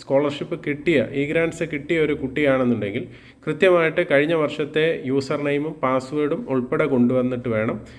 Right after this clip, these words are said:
ഇത് ചെയ്യാൻ. ഇല്ലാത്ത പക്ഷം നിങ്ങൾ കഴിഞ്ഞ വർഷം കൊടുത്തിരിക്കുന്ന ഡീറ്റെയിൽ ഓർമ്മ വേണം. അല്ലെന്നുണ്ടെങ്കിൽ അത് റെക്ടിഫൈ ചെയ്ത് എടുക്കുവാൻ പ്രയാസമായിരിക്കും. അത് പിന്നെ നമ്മൾ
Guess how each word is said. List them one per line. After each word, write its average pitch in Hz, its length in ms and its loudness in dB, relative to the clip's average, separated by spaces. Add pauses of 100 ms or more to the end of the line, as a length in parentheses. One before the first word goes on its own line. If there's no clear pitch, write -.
(220)
ഇത് 131 180 2
ചെയ്യാൻ. 107 240 2 (220)
ഇല്ലാത്ത 156 280 4
പക്ഷം 156 360 0
നിങ്ങൾ 151 180 0 (120)
കഴിഞ്ഞ 143 200 2
വർഷം 147 340 -2
കൊടുത്തിരിക്കുന്ന 139 560 -2 (100)
ഡീറ്റെയിൽ 123 420 4 (180)
ഓർമ്മ 127 340 2
വേണം. 117 300 0 (500)
അല്ലെന്നുണ്ടെങ്കിൽ 151 540 2
അത് 143 240 0
റെക്ടിഫൈ 143 560 -2
ചെയ്ത് 135 220 2 (140)
എടുക്കുവാൻ 127 400 0 (180)
പ്രയാസമായിരിക്കും. 120 840 0 (460)
അത് 139 140 2
പിന്നെ 147 160 2
നമ്മൾ 143 240 0